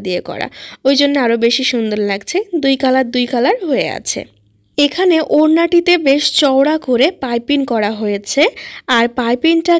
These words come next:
কিভাবে করেছি সেটা আমার আরেকটা চ্যানেল আছে, সেখানে তোমরা পেয়ে যাবা। পাইপিং কিভাবে সেলাই করা লাগে সেটা তোমাদেরকে দেখিয়ে দিয়েছি, প্রথম কমেন্ট চেক করো, সেখানে ভিডিওর লিংক তোমরা পেয়ে যাবা।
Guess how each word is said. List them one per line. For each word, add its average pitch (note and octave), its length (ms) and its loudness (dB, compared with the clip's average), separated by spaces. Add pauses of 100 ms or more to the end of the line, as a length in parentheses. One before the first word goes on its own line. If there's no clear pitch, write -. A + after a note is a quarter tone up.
কিভাবে C#4+ 420 0 (120)
করেছি G#3 400 0 (200)
সেটা C4+ 260 0 (100)
আমার A#3 200 0 (400)
আরেকটা C#4 360 0 (140)
চ্যানেল B3+ 360 2 (100)
আছে, C4 220 -2 (400)
সেখানে D4 360 2
তোমরা C#4 300 4 (140)
পেয়ে B3+ 180 4 (100)
যাবা। A3 200 0 (140)
পাইপিং A#3 420 0
কিভাবে C4+ 380 -2 (200)
সেলাই A#3+ 320 2
করা C4 140 0 (100)
লাগে A3 260 0 (420)
সেটা C#4+ 240 2 (100)
তোমাদেরকে A#3+ 400 2 (100)
দেখিয়ে A#3+ 380 0
দিয়েছি, A3 320 -2 (380)
প্রথম D#4+ 280 2 (120)
কমেন্ট D#4+ 340 2
চেক C4+ 140 2 (120)
করো, C4 200 2 (440)
সেখানে D4 340 0 (140)
ভিডিওর A#3 300 2 (100)
লিংক A3+ 160 -2 (120)
তোমরা A3 220 0 (300)
পেয়ে C#4 260 2
যাবা। G3+ 260 -6